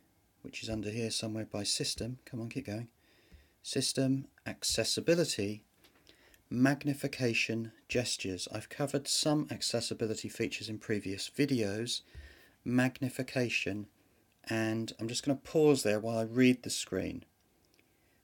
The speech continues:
This is a brilliant feature. I didn't know it was here. It is in essentially easy, but we've gotta learn it. So the first thing to learn,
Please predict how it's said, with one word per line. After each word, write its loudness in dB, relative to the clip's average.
This 2
is 2
a 2
brilliant 4
feature. -2
I 4
didn't 6
know 4
it 0
was -4
here. 0
It -6
is -2
in 0
essentially 0
easy, 0
but -4
we've -2
gotta 2
learn 4
it. -6
So 0
the -12
first 0
thing 2
to -2
learn, 0